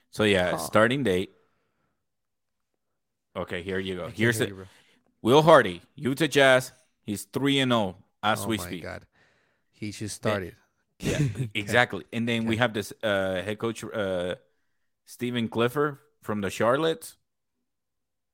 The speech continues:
Speaker 1: I think they're not even three and oh. They're oh and three, right?
Speaker 2: The Charlotte Hornets, I think they just won tonight.
Speaker 1: They just won tonight? Let me
Speaker 2: Yeah, I
Speaker 1: check.
Speaker 2: think they won tonight.
Speaker 1: Uh,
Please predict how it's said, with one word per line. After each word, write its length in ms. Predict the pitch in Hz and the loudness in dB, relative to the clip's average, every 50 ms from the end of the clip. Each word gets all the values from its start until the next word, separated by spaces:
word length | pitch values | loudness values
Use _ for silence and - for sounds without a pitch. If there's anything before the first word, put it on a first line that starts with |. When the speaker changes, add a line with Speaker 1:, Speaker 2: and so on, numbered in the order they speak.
| _ _ _ _ _ _ _ _ _ _ _ _ | _ _ _ _ _ _ _ _ _ _ _ _
Speaker 1:
I 280 | - 117 107 107 107 104 | -4 -2 0 0 0 -2
think 240 | 101 - 139 143 131 | -2 -4 -4 -2 0
they're 220 | 135 117 110 104 | 2 2 2 2
not 400 | 107 110 110 113 117 123 123 120 | 0 0 -2 -2 0 0 0 0
even 240 | 120 113 110 104 98 | 0 -2 -2 -4 -4
three 240 | - 117 120 113 104 | -4 -6 -4 -4 -4
and 80 | 98 | -2
oh. 160 | 120 120 104 95 | -2 -2 -2 0
They're 260 | 101 101 101 98 - | 0 -2 -2 -2 -2
oh 160 | 117 113 104 | -2 -2 -2
and 120 | 95 87 - | -4 -4 -6
three, 220 | 120 123 107 82 | -6 -6 -6 -6
right? 240 | 78 90 107 127 - _ _ _ _ _ _ _ _ _ _ | -6 -8 -8 -8 -10 _ _ _ _ _ _ _ _ _ _
Speaker 2:
The 80 | - 107 | -14 -14
Charlotte 320 | - - - 107 104 98 | -10 -8 -6 -6 -6 -6
Hornets, 260 | 98 120 131 143 - | -6 -8 -8 -8 -8
I 40 | 123 | -8
think 100 | 117 117 | -8 -8
they 60 | 120 | -8
just 160 | - - 120 | -10 -10 -10
won 160 | 110 117 120 107 | -8 -8 -8 -10
tonight. 240 | - - 87 - - _ _ _ _ _ _ _ _ _ _ _ _ | -10 -14 -14 -16 -18 _ _ _ _ _ _ _ _ _ _ _ _
Speaker 1:
They 80 | - 95 | -10 -8
just 180 | 95 101 95 101 | -8 -6 -6 -4
won 140 | 104 104 104 | -4 -6 -6
tonight? 300 | - 117 117 123 110 - _ _ | -6 -8 -10 -10 -12 -14 _ _
Let 60 | _ - | _ -16
me 60 | - | -14
Speaker 2:
Yeah, 40 | - | -14
I 20 | |
Speaker 1:
check. 60 | - - | -12 -10
Speaker 2:
think 120 | 82 98 | -10 -12
they 60 | 98 | -12
won 160 | 95 98 101 | -14 -14 -16
tonight. 240 | - - - - - - _ _ _ _ _ _ _ _ _ _ _ _ _ _ _ _ _ _ _ _ _ _ _ _ _ _ | -16 -16 -18 -18 -20 -20 _ _ _ _ _ _ _ _ _ _ _ _ _ _ _ _ _ _ _ _ _ _ _ _ _ _
Speaker 1:
Uh, 1300 | 95 95 92 92 92 90 90 90 90 90 90 90 90 90 90 90 90 90 90 90 90 90 90 90 90 85 | -10 -8 -8 -6 -6 -6 -6 -6 -6 -4 -4 -4 -4 -4 -4 -4 -6 -6 -6 -6 -6 -6 -8 -8 -8 -10